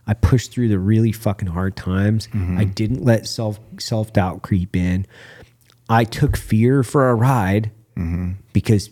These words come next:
Speaker 1: it's scary. It scares the shit out of people, man. And that's why it's like, you gotta have an iron gut, and you have to not only have an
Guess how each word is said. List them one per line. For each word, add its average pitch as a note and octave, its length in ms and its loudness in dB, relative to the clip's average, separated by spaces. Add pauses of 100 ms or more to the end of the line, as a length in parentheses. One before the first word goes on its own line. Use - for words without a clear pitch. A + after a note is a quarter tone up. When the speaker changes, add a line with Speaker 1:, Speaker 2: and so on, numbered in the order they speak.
Speaker 1:
it's - 140 -2
scary. D3+ 560 -4
It - 680 -20
scares C#3 220 -2
the F2+ 60 -12
shit - 500 -8
out F#2+ 120 -2
of G2 100 -6
people, F2 280 -4
man. F2+ 400 -2 (1040)
And G2+ 200 4
that's G2+ 200 0
why A#2 120 -2
it's G#2 160 -4
like, F#2 160 -12
you G2+ 160 -2
gotta A2+ 240 2
have A2 240 2
an G#2 80 0
iron G2+ 340 0
gut, A#2+ 420 0 (380)
and G#2 140 0
you G#2 100 2
have A#2+ 440 0
to A#2 100 0
not A2+ 200 2
only G#2+ 360 0 (300)
have A#2 260 2
an A2 80 -4